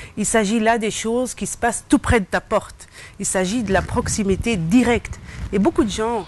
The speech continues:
j'ai fait des enquêtes, j'ai fait des, des porte-à-porte aussi, beaucoup de gens, euh, ont la réaction de, «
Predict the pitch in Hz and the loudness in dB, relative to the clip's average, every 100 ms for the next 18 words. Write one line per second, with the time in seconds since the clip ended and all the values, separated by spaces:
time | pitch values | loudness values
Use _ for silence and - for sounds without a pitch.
0 | - - 190 233 202 185 180 214 226 220 | -8 -6 -2 0 2 0 0 0 0 -2
1 | 180 214 185 196 185 196 233 - 220 214 | -2 0 2 0 2 -2 -2 0 -2 0
2 | 208 - 202 - 262 330 - - - - | -4 -2 -4 0 0 0 -2 -6 -6 0
3 | 196 294 220 170 285 359 330 - - 196 | 0 4 4 4 4 2 0 -4 -4 -2
4 | 196 - - 262 262 214 196 185 - 226 | -4 -4 0 4 4 2 0 -2 -4 -4
5 | 196 190 | -2 -4